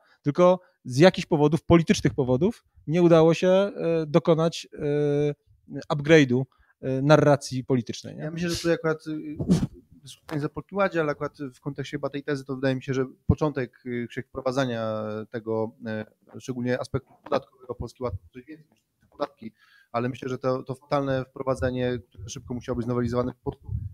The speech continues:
Speaker 2: temat był rozłożony na samym początku, po prostu procesem legislacyjnym tego, że trzeba było po prostu, e, to wszystko zmieniać. Ale słuchajcie,
Speaker 1: Przed procesem legislacyjnym jest proces politycznego uzgadniania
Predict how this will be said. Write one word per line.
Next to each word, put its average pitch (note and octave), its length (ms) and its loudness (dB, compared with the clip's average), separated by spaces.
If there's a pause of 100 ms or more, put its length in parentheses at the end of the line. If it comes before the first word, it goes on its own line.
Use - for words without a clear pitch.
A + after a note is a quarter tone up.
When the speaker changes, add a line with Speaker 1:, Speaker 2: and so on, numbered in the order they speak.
(140)
Speaker 2:
temat D3+ 200 4
był D3 100 0
rozłożony D3 360 -2
na - 120 -12
samym - 140 -20
początku, - 320 -10
po A#2+ 80 -2
prostu - 280 -16
procesem - 320 -20 (120)
legislacyjnym - 600 -20
tego, - 180 -20
że - 60 -20 (100)
trzeba - 140 -20
było A2 200 -10
po - 80 -20
prostu, A2+ 300 -12 (400)
e, - 960 -10
to B2 60 -8
wszystko - 160 -2
zmieniać. - 220 -8
Ale C3+ 140 -6
słuchajcie, E3 260 -2 (120)
Speaker 1:
Przed F3+ 180 6
procesem F#3+ 340 10
legislacyjnym E3 760 4 (160)
jest - 380 -6 (220)
proces D#3+ 260 6
politycznego D3+ 600 2
uzgadniania B2 640 2